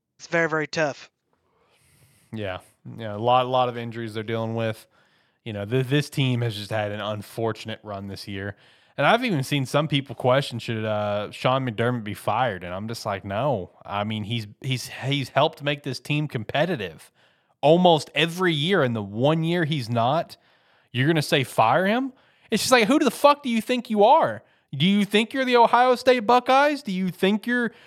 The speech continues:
Speaker 2: you know, like, like, what sort of expectations do you have right now where one s-, bad season and you're gonna fire a guy? You know what I mean?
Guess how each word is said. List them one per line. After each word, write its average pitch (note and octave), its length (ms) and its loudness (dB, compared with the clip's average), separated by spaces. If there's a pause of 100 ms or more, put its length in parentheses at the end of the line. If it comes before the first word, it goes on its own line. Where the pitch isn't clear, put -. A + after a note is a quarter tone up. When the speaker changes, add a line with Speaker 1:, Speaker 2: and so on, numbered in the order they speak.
(180)
Speaker 2:
you G3 160 2
know, F#3+ 220 6
like, F3 520 0 (200)
like, E3+ 260 -2 (460)
what A#3+ 260 2
sort D4 180 4
of A#3 60 4
expectations B3 840 0
do D#3 80 -8
you F#3+ 140 0
have B3+ 280 4
right C#3+ 240 2
now A#2 240 -2
where C#3 220 0
one F#3 260 2
s-, - 160 -6
bad F3+ 320 2
season G#3+ 400 -2
and C#3+ 80 -4
you're C#3+ 120 -2
gonna E3+ 140 2
fire G#3 380 2
a A2 80 -2
guy? E2 240 -6 (460)
You C#3+ 140 4
know D#3 100 8
what - 20 4
I D#3+ 80 4
mean? G3+ 320 -2